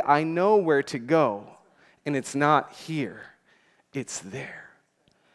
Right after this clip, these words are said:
If I'm in need of provision, I look to my Father because I'm a son, not an orphan anymore.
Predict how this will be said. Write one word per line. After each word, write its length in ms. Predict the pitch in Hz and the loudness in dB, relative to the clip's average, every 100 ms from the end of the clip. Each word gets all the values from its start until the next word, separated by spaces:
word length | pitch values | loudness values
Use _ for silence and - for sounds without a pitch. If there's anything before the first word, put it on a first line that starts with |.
| _ - | _ -2
If 160 | 180 | 6
I'm 320 | 208 233 233 | 10 10 10
in 160 | 220 214 | 6 6
need 240 | 247 269 | 4 6
of 140 | 226 180 | 6 6
provision, 580 | 202 180 254 196 196 170 | 2 6 4 4 2 4
I 280 | 160 175 | 4 4
look 500 | 160 165 226 262 - - | 2 2 6 6 4 -6
to 260 | 214 208 | -2 0
my 380 | 180 165 151 147 | 2 4 4 4
Father 640 | - - 208 226 175 156 | 0 6 10 10 10 6
because 500 | 147 147 180 175 160 - | 4 -2 2 2 2 -6
I'm 400 | 151 185 214 208 - | -2 2 4 2 0
a 200 | 156 143 | 0 0
son, 960 | - - - - 180 175 131 110 104 95 _ _ _ _ | -2 -12 -12 -6 -4 -2 -4 -6 -12 -18 _ _ _ _
not 320 | 120 208 277 | 2 10 10
an 120 | 311 | 12
orphan 480 | 294 254 - - 104 - _ _ _ _ - | 10 10 8 -6 -14 -18 _ _ _ _ -8
anymore. 640 | 120 131 113 - - - | -6 -4 -8 -10 -18 -20